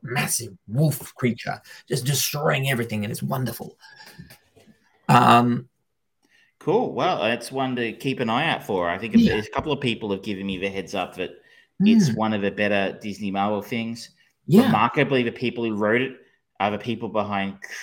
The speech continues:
Speaker 2: direct, like, Moon Knight and Hawkeye. Um, so,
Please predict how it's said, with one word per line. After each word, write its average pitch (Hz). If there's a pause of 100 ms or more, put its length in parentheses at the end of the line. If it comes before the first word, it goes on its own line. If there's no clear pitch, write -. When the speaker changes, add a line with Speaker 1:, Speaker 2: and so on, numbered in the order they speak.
(200)
Speaker 2:
direct, 104
like, 101
Moon 104
Knight 107 (100)
and 92
Hawkeye. 131 (600)
Um, 95 (340)
so, 104